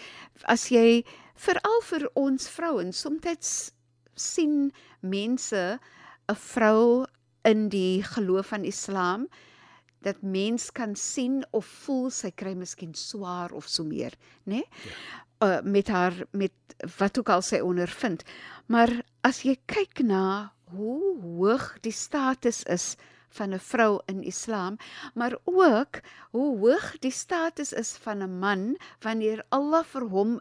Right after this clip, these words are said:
Speaker 1: 'n vrou gee as 'n amana. So hy het 'n,
Speaker 2: Presies.
Speaker 1: hy het 'n moeder, hy het 'n dogter en hy het 'n vrou. Dis alles 'n amana en hy het 'n verantwoordelikheid teenoor daai vrou, maar dis 'n geskenk van Allah vir hom. En dan
Speaker 2: Allah wil
Speaker 1: weer
Speaker 2: jy moet
Speaker 1: eens,
Speaker 2: hemel toe gaan.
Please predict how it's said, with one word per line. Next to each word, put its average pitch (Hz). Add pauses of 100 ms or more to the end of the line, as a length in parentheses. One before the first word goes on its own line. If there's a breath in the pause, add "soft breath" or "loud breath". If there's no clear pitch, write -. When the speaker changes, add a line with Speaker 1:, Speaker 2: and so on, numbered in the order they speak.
Speaker 1:
'n 220
vrou 285
gee 262 (240 loud breath)
as 254
'n 233
amana. 220 (520 loud breath)
So -
hy 254
het 233
'n, 254
Speaker 2:
Presies. 143
Speaker 1:
hy -
het 240
'n 226
moeder, 339
hy 370
het 254
'n 185
dogter 240
en 277
hy 208
het 190
'n 196
vrou. 247 (320 loud breath)
Dis 208
alles 269
'n 240 (160)
amana 202
en 196
hy 180
het 185
'n 185 (260 loud breath)
verantwoordelikheid 226
teenoor 226
daai 196
vrou, 220 (340 loud breath)
maar 233
dis 247
'n 254
geskenk 311
van 247
Allah 214
vir 208
hom. 170 (300 loud breath)
En 247
dan 240
Speaker 2:
Allah 226
wil 262
Speaker 1:
weer 359
Speaker 2:
jy 415
moet 285
Speaker 1:
eens, 240
Speaker 2:
hemel 233
toe 302
gaan. 254